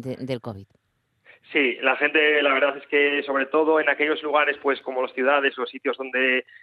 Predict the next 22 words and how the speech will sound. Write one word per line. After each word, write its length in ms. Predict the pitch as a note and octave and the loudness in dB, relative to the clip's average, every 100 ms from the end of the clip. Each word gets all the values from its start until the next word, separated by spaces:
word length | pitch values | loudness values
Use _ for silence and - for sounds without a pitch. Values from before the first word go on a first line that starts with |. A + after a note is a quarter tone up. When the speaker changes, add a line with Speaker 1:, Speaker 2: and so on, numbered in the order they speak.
| - | -2
Speaker 2:
la 140 | C#3+ | -2
gente, 600 | - D3 C#3 C#3 C3+ C3 _ | -2 -6 -2 0 -2 -8 _
pues, 140 | - _ _ _ | -20 _ _ _
eh, 480 | G#2+ A#2+ A2+ A2+ A2+ A#2+ | -18 -16 -16 -20 -20 -12
no 80 | B2+ | -10
le 80 | B2+ | -8
quedó 140 | B2+ | -6
más 120 | B2+ | -4
remedio 240 | B2+ C3 B2+ | -4 -6 -10
que 80 | C3 | -10
pasar 220 | B2+ B2 | -8 -8
el 60 | |
confinamiento 640 | B2 A#2+ B2+ B2 B2 A#2+ A#2 | -8 -14 -14 -12 -14 -14 -14
en, 280 | A2+ A2+ G#2+ _ _ _ | -12 -14 -18 _ _ _
en, 340 | B2+ B2 A#2+ A2+ | -12 -10 -12 -14
pues 180 | A2 | -14
eso, 180 | B2+ G2+ | -14 -16
en 100 | G#2 | -20
ciudades 380 | G2 A#2 C#3+ C#3 A#2+ | -8 0 2 0 -4
o 140 | A2 | -10
pisos 280 | B2+ C3 - | -10 -12 -10
cerrados, 600 | B2 B2+ D3+ C#3+ C#3 | -6 0 2 2 -4